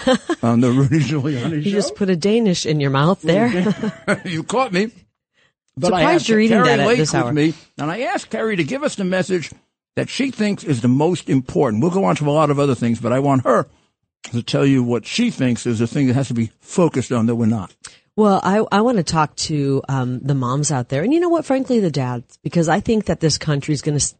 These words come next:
Speaker 1: be saved by mothers and fathers. Even people who weren't involved in politics a few years ago, myself included, other than covering it as a fair journalist when I worked for Fox in, in Arizona,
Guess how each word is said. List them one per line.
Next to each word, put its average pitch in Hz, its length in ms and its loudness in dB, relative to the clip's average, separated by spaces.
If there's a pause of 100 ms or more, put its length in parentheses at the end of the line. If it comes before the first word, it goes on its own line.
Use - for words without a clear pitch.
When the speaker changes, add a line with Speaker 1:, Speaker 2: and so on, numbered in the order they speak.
Speaker 1:
be 151 100 0
saved 131 380 -2
by 127 100 -6
mothers 131 420 -4
and 135 140 -6
fathers. 120 540 -6 (720)
Even 247 260 4
people 226 300 2
who 165 140 0
weren't 170 260 4
involved 190 320 2
in 180 80 0
politics 147 640 -4
a - 20 -4
few 151 180 -8
years 151 300 -4
ago, 165 300 -2
myself 214 500 0
included, 220 440 2
other 180 180 4
than 170 160 2
covering 165 400 0
it 139 100 -2
as 143 220 -2
a 139 80 -2
fair 147 240 -2
journalist 151 520 -4
when 135 120 -2
I 135 60 0
worked 143 220 -2
for 139 120 -6
Fox 127 400 -6
in, 127 180 -4
in 131 160 -4
Arizona, 131 640 -2